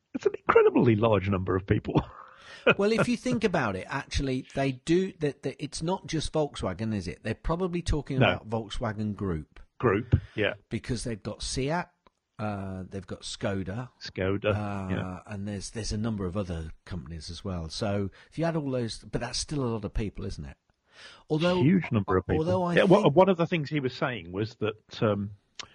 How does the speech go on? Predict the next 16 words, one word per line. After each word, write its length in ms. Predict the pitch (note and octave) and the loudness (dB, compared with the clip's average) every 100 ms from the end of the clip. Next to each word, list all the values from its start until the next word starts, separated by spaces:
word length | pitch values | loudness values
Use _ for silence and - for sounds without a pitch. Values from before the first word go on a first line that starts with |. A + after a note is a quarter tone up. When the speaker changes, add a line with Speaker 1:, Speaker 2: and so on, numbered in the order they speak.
| _ _ _ _ | _ _ _ _
Speaker 1:
uh, 320 | G2+ G2 G2 G#2+ G#2 _ _ _ _ _ _ _ _ _ _ _ B2+ - - - | 2 4 4 0 -4 _ _ _ _ _ _ _ _ _ _ _ -8 -6 -4 -4
for, 180 | - - - | -2 -2 2
for 260 | - C3+ | 8 8
Volkswagen 640 | A#2+ C#3+ C#3+ - C#3+ B2 A2+ | 10 8 8 4 2 2 0
to 80 | - | -2
change 340 | - B2+ A2+ | 2 4 6
over 160 | A#2 A2 | 4 4
to 160 | - | 0
electric 420 | G#2+ C3 - - - | 2 0 0 -6 0
cars 300 | G#2+ F#2 F#2+ | 2 2 0
is 80 | F#2+ | -4
actually 280 | - - | -2 0
much 260 | G2+ A#2 - | 4 4 2
harder, 500 | - A#2 A#2+ A2+ G#2 G#2+ _ _ _ _ _ _ _ - | 4 6 8 6 4 2 _ _ _ _ _ _ _ -2
um, 320 | F#2+ G2+ G2 - - | 0 0 -2 -8 -2
and 560 | - B2 A2+ A2+ G#2+ - | 4 6 6 2 0 -4